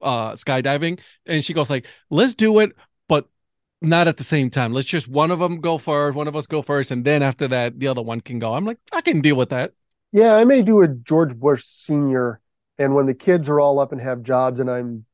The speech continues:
Speaker 2: really old, strap myself to some capable young person and try it then. <laughs>
Speaker 1: That's right then. I liked it. I liked it. All right. Last question here, my friend.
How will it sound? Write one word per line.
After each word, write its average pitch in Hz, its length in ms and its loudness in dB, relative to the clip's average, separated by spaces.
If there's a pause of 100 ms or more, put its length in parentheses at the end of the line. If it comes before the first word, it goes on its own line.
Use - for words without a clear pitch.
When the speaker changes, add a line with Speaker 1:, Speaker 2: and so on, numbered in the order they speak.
(420)
Speaker 2:
really 139 360 2
old, 131 300 0
strap 143 360 -4
myself 131 400 -6
to 131 80 -14
some 131 400 -4 (460)
capable 135 420 0
young 131 260 0
person 131 420 -6
and 127 220 -6
try 135 260 0
it - 80 -8 (140)
then. 160 220 -8 (260)
<laughs> 175 160 -6
Speaker 1:
That's 185 320 6
right 160 260 2
then. 147 200 0
I 143 80 0
liked 156 300 -2
it. 131 100 -8
I 139 40 -6
liked 143 280 -4
it. 123 140 -10 (260)
All 180 100 6
right. - 160 4
Last 208 220 4
question 214 320 -2
here, 185 140 -2
my 156 80 -6
friend. 156 220 -10